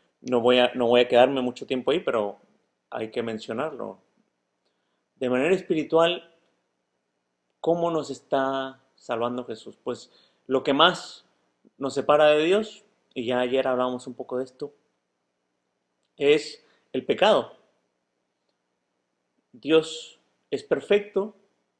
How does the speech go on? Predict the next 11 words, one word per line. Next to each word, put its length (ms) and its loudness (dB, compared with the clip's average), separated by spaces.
Dios 300 -4
es, 420 -10
eh, 580 -4
todo 200 6
amor, 460 0
todo 180 0
justicia, 800 -10
todo 240 0
verdad. 500 -2
Y 140 -2
nosotros, 840 4